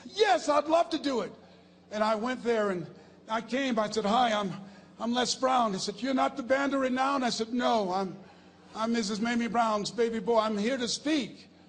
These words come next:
He said, "Come backstage." And his wife, Martha, was there. And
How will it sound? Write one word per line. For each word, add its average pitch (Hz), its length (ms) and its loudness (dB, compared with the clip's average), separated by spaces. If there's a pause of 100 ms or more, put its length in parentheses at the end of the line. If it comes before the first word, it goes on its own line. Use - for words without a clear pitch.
(380)
He 185 60 -14
said, 202 180 -6
"Come 277 180 2
backstage." 254 640 2
And 208 80 -4
his 185 160 -4
wife, 233 340 2
Martha, 226 300 2
was 202 200 -4
there. 196 280 -2 (600)
And 202 380 -2